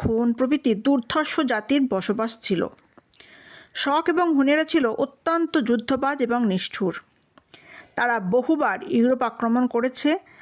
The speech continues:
আর সেখানে লুটতরাজ করে উজাড় করে দিয়েছে।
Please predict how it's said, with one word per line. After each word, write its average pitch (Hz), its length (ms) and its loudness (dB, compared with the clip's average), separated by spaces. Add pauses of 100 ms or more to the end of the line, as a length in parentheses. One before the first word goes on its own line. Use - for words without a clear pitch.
(200)
আর 214 180 -4
সেখানে 240 600 -2 (160)
লুটতরাজ 240 600 -2
করে 254 340 -2 (560)
উজাড় 277 320 0
করে 214 220 -2
দিয়েছে। 180 440 -2